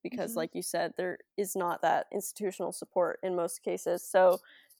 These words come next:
Speaker 1: just doing this research, finding out what is most interesting to you, and,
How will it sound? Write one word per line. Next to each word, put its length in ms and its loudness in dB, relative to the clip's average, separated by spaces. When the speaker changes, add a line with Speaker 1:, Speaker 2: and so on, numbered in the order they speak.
Speaker 1:
just 220 -2
doing 200 8
this 140 4
research, 680 2
finding 340 2
out 400 6
what 420 6
is 500 -2
most 420 2
interesting 520 -4
to 160 -6
you, 240 2
and, 240 -2